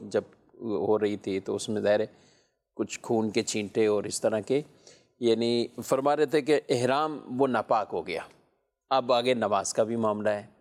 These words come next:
اور پانی بھی دستیاب ایسا نہیں ہے کہ اس سے اس کو پاک کیا جائے یا اس طرح کا کوئی۔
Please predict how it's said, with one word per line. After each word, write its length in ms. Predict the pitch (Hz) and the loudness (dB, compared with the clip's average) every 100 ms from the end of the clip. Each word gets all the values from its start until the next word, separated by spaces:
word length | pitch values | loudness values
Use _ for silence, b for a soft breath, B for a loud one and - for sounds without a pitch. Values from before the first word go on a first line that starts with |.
| _ _ | _ _
اور 140 | 143 143 | 0 0
پانی 460 | - 123 110 127 | 0 0 2 2
بھی 300 | 139 156 151 - | 4 4 2 0
دستیاب 600 | 113 120 - 120 127 127 | 0 0 0 2 2 0
ایسا 240 | 110 123 | -2 0
نہیں 260 | 110 95 101 | -2 -2 -2
ہے 120 | 107 - b b b _ - | -4 -6 b b b _ 0
کہ 400 | 107 107 104 104 | 4 4 4 2
اس 120 | 123 120 | -2 -2
سے 180 | - | 0
اس 220 | 120 110 - | 0 -2 0
کو 160 | 120 | 0
پاک 520 | 107 - - 110 107 | 0 -6 -2 0 0
کیا 240 | - 113 104 | -2 0 2
جائے 220 | 104 104 | 2 2
یا 140 | 101 | 2
اس 160 | 104 - | 0 0
طرح 160 | 107 104 | -2 -2
کا 120 | 98 | -2
کوئی۔ 260 | 101 101 | -4 -8